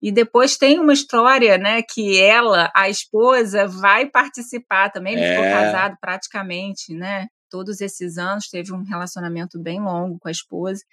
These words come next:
Speaker 1: E ele comenta sobre ela em vários momentos, assim, em entrevistas, né? É, e também no documentário.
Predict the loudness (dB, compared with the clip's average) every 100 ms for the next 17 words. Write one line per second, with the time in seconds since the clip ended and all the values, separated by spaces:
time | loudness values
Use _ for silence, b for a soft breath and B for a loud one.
0 | 0 2 2 2 2 2 0 0 0 2
1 | 2 2 2 0 -2 -2 0 0 0 2
2 | 2 2 0 -2 -4 -6 -8 -6 -8 -6
3 | -4 -4 -4 -6 -6 -4 -6 -8 -10 -8
4 | -8 -4 -4 -4 -8 -12 -6 -4 -2 -2
5 | -4 -8 -8 -4 -4 -4 -4 -2 -2 -2
6 | -4 -6 -8 -10